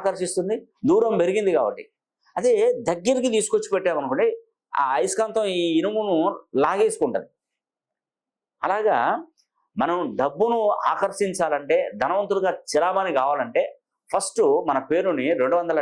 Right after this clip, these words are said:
డెబ్బై డిగ్రీల నుండి మూడు వందల అరవై డిగ్రీల కోణంలో కనుక మనం సరి చేసి దాన్ని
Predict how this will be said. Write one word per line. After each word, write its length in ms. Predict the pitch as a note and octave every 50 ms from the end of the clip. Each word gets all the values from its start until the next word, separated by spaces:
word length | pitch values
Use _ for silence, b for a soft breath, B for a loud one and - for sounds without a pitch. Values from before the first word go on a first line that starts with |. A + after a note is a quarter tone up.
| B2+ A2+
డెబ్బై 260 | A#2+ B2 A#2 C#3 D#3 D#3
డిగ్రీల 320 | D3+ C#3+ C#3 C3+ C3 A#2+ A2+ G#2
నుండి 220 | G#2 G2 G2+ A#2 D3+ - - - _ _ _ _ _ _ _ _ A#2+
మూడు 180 | D3+ F#3 A3 A#3 A#3
వందల 220 | A3+ A3 G#3 G3 E3+ C#3 C#3
అరవై 260 | D3 F#3 G3+ A#3 A#3+ A3+ - -
డిగ్రీల 360 | F3+ F3+ F3+ G#3 G#3 G3+ G3+ F#3 -
కోణంలో 340 | E3+ F3 F3+ F3 E3+ D#3+ D#3 C#3+
కనుక 200 | C#3+ C3+ C3+ C3 F3+ F3 - - - A#2+
మనం 160 | C3 D3 D3+ C3+ C3 -
సరి 160 | - E3+ G#3 A3 G#3
చేసి 220 | G3+ F3+ - F3+ F3+ D#3+
దాన్ని 200 | D3+ C#3+ D3